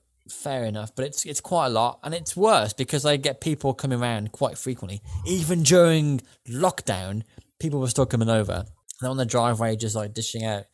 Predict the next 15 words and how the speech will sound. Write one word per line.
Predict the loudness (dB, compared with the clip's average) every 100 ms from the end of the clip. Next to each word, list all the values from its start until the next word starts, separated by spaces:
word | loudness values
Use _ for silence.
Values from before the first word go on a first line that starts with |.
| -20 -20 -20 -20 -10
bags | -4 -2 -2
of | -4
this | -4
stuff, | -4 -6 -6 -4
and |
I'm | -6
just | -6
like, | -10
"Mate, | -10 -10 -10 -12 _ _ _
it's | -14 -4
daylight. | 0 4 4 4 0 -8
What | -8
are | -4
you | -2
doing?" | 2 4 4 0